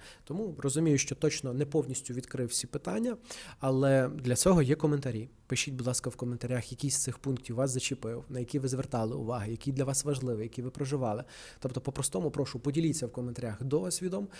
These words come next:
на рахунок цих пунктів, як відгукуються, е, що я ще не додав,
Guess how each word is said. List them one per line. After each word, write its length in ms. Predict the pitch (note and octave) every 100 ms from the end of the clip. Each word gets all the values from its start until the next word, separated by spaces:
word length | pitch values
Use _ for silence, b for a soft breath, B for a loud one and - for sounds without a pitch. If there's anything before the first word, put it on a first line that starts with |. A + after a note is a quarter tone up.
| B B
на 100 | B2+
рахунок 480 | B2 - E3 D3+ -
цих 300 | - B2+ -
пунктів, 500 | E3 E3+ E3 D3+ C#3+
як 320 | C#3 B2+ -
відгукуються, 840 | A#2+ A#2+ D#3+ D#3+ D3+ D3 D3 C3+ C#3 B B B B2+
е, 380 | A#2+ A#2+ A#2+ A#2+
що 260 | - D#3+
я 100 | D#3
ще 240 | C#3+ - C#3+
не 220 | C#3+ C#3
додав, 540 | C3 B2+ A#2+ A#2 A#2